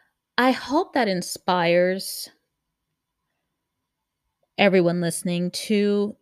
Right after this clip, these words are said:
give yourself a break, give other people a break, uh, enjoy life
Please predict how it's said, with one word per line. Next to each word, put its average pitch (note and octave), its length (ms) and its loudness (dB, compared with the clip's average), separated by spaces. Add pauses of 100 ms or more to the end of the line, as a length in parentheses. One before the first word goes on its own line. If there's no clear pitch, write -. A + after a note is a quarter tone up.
(100)
give C4 160 0
yourself C4 360 -4
a G3+ 40 -6
break, F3 300 -4
give F#3+ 160 -4
other F#3 140 0
people F#3 340 -4
a E3+ 60 -2
break, F3 440 -2 (300)
uh, F3+ 320 0
enjoy G3 760 -2 (340)
life F#3 640 -4